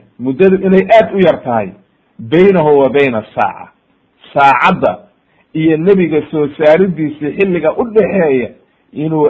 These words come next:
aad u yar yahay ayuu ku tusayaa xadiidku. Qaala alimaamu alqurtubi rahimahullah, "Macna alxadiis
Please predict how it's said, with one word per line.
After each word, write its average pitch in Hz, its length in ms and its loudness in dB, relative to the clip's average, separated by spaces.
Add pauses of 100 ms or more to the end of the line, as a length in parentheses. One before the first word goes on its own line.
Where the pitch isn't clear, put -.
(100)
aad 185 440 4 (100)
u 196 80 -4
yar 165 220 2
yahay 147 440 0
ayuu 160 260 0
ku 147 120 -12
tusayaa 165 460 -2
xadiidku. 120 400 -8 (520)
Qaala 156 280 2
alimaamu 165 460 0
alqurtubi 170 520 -2 (120)
rahimahullah, 151 800 2 (400)
"Macna 190 340 0
alxadiis 170 680 2